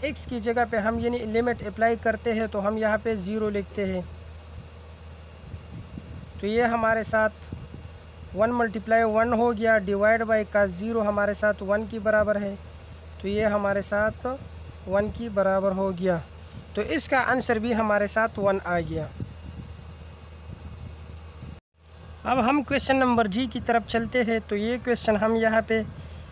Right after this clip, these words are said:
again लिखते हैं, limit x approach to zero हो गया, sec x minus one divide by x sec x। तो ये क्वेश्चन हमने यहाँ पे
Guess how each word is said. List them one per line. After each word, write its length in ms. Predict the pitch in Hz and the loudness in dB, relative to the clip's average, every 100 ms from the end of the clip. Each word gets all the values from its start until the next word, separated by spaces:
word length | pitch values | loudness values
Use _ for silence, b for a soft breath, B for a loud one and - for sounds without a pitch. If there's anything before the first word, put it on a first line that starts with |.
| B - | B -4
again 400 | 180 175 214 240 233 | -2 2 4 4 2
लिखते 340 | 220 - 220 | 0 0 2
हैं, 200 | 202 202 - - - - - - - - | 2 0 -4 -14 -18 -18 -20 -20 -14 -4
limit 540 | 185 214 233 233 - - - - - - - - | 2 4 6 4 0 -18 -18 -18 -16 -14 -8 -2
x 240 | 214 - | -2 0
approach 380 | 220 202 214 214 - | -2 0 0 0 -4
to 100 | 196 | -4
zero 360 | 185 226 226 208 | 0 0 2 2
हो 160 | 220 | 0
गया, 280 | 196 208 196 - - - - - - - - - | 0 0 -2 -4 -14 -14 -14 -12 -12 -14 -14 -14
sec 300 | - - 226 - - 196 | -8 -2 -2 -2 -4 0
x 420 | 208 - - - 190 | 0 0 -8 -4 -2
minus 440 | 190 208 220 214 - | 2 2 2 0 0
one 360 | 208 208 208 | 0 2 0
divide 480 | 196 185 185 214 214 | -2 0 2 2 2
by 160 | 190 190 202 - - - - - - | 2 2 0 -4 -16 -16 -14 -12 0
x 300 | 214 226 - - - - | 2 2 -2 -8 -6 -4
sec 240 | 220 220 226 | -6 -2 -2
x। 340 | 214 - - - - - - - - - - - - - - - - - - - - - | -2 -6 -8 -8 -12 -14 -14 -12 -14 -14 -16 -16 -16 -16 -16 -16 -16 -16 -18 -18 -12 -4
तो 60 | |
ये 180 | 208 254 | 0 0
क्वेश्चन 320 | 254 240 233 | 0 -2 0
हमने 260 | 208 240 233 | 2 4 4
यहाँ 160 | 233 233 | 4 2
पे 100 | 254 | 0